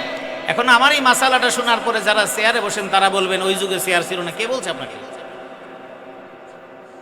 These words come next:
আমাদের দেশের মাসালা কে রক্ষা নাই তো।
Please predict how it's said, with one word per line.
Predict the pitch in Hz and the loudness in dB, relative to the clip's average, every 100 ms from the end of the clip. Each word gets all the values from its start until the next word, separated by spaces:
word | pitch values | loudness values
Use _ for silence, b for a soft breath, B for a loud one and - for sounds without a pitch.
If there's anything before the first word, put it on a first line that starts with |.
| - - - | -20 -20 -4
আমাদের | 160 202 220 247 | -2 0 0 0
দেশের | 247 247 220 | 0 0 4
মাসালা | 220 214 226 220 | 4 4 2 2
কে | 214 196 | 2 0
রক্ষা | 185 - | 0 -2
নাই | 208 156 | -4 -4
তো। | 127 | -8